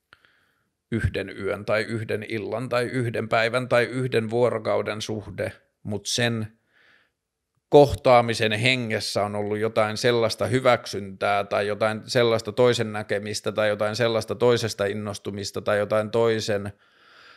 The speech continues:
niinku olemassaolon ruokkimista ja kannustamista ja vahvistamista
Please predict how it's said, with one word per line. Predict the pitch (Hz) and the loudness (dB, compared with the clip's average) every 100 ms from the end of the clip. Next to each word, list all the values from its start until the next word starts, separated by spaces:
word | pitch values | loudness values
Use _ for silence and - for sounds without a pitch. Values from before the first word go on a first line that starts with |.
| _ | _
niinku | 110 104 101 113 | -6 -4 -4 4
olemassaolon | 139 135 120 107 113 107 110 110 | 8 8 6 0 0 2 2 0
ruokkimista | 113 135 123 - 120 101 98 - 104 | 2 4 4 2 -6 -6 -6 -4 -2
ja | 107 107 | 0 2
kannustamista | 123 123 120 113 - 104 104 - | 4 4 2 -4 -2 -4 -4 -4
ja | 101 107 | -2 4
vahvistamista | 120 120 113 107 - 107 104 - - 110 | 4 4 0 -4 -4 -6 -6 -8 -2 -2